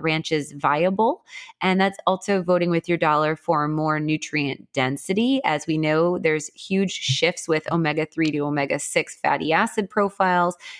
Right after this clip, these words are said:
as well as nutrients like selenium, co Q ten, antioxidants, and minerals,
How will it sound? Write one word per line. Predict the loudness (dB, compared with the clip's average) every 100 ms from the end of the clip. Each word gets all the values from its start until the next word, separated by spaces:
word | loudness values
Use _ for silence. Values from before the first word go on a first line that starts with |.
| -4
as | 0 0
well | 2 2 4 2 0
as | 0 0 -4 -8 -2
nutrients | -2 0 -2 -2 -4 -4
like | -4 -4
selenium, | -4 -4 0 2 2 2 2 0 -2
co | -2 -4
Q | -4 -6
ten, | -2 -2 0
antioxidants, | 0 -2 0 0 0 -4 -4 -2 -4
and | -2 0
minerals, | 2 2 2 0